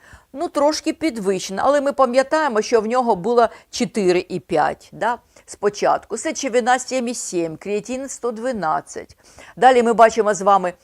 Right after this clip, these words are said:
калій і натрій в нормі, кальцій в нормі. І далі ми бачимо з вами І Н Р два сімнадцять,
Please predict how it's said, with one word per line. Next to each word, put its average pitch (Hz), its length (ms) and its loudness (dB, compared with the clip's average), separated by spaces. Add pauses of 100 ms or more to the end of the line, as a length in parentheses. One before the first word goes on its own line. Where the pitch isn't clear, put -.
(180)
калій 202 340 6
і 175 80 0
натрій 160 440 -2
в 147 120 -10
нормі, 170 720 -2 (360)
кальцій 170 540 4
в 160 40 -4
нормі. 220 600 -4 (380)
І 285 100 -4
далі 320 360 4
ми 262 120 0
бачимо 233 460 0
з 190 80 -10
вами 262 400 0 (380)
І 269 140 0
Н 240 240 4
Р 151 300 2 (120)
два 247 300 -2
сімнадцять, - 880 -8